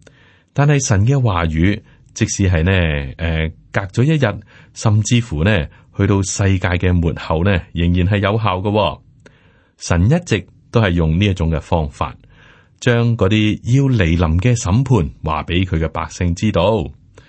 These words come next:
喺挪亞嘅日子，神就話洪水嘅審判就要嚟到。神俾咗挪亞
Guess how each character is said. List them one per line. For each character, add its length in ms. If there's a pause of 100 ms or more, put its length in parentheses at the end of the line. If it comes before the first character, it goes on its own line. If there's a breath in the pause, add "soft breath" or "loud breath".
(500 soft breath)
喺 300
挪 260
亞 140
嘅 100
日 200
子， 380 (340 soft breath)
神 200
就 140
話 320 (160)
洪 260
水 160
嘅 100
審 320
判 360
就 160
要 320
嚟 180
到。 240 (640 loud breath)
神 300
俾 120
咗 140
挪 260
亞 240